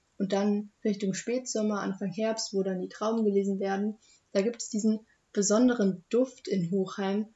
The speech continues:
kurz nach der Traubenlese. Und das ist für mich so die ultimative Heimat, wenn man in Hochheim reinkommt oder wenn man spazieren geht und dann riecht man das.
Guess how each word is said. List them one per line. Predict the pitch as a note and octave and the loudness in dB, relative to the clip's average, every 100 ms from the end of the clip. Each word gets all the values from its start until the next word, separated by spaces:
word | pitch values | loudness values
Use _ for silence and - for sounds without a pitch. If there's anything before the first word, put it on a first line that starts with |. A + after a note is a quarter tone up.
| _ - | _ -4
kurz | A#3 A3+ | -2 -2
nach | G#3 | -6
der | - F3+ | -4 -6
Traubenlese. | - F#3 F#3+ F#3+ F3+ F3+ F#3+ G#3 - - - | -4 -2 0 0 -2 -2 -2 -2 -8 -12 -2
Und | G3 | 0
das | G#3+ B3 | 0 -2
ist | A3 - | -4 2
für | G#3 | 2
mich | G#3 - | 2 0
so | G3+ G3+ - _ - | -2 -4 -10 _ -12
die | - | 0
ultimative | B3+ C#4 - A3 G3+ - F#3+ F#3+ | 2 2 2 0 -2 -4 -4 -2
Heimat, | G3+ G3 F3+ G3 | -2 -4 -4 -4
wenn | F#3+ | -2
man | F#3+ F#3+ _ - | -4 -8 _ -6
in | G3 | 0
Hochheim | B3+ - G#3 | 0 2 -2
reinkommt | F#3+ G3+ G#3+ A3 G3+ G3 | 0 0 0 -2 0 0
oder | F#3+ | 0
wenn | F#3+ F#3+ | -2 -4
man | F#3+ | -4
spazieren | - F#3+ - B3 A#3 | -6 -8 -2 0 2
geht | G3 G#3 G#3 _ _ _ _ | 2 0 -2 _ _ _ _
und | - | -2
dann | G#3+ G3+ | 2 2
riecht | A#3 C#4+ - | 2 -2 -2
man | G3+ F#3+ | -2 0
das. | G3+ A#3+ | 0 -2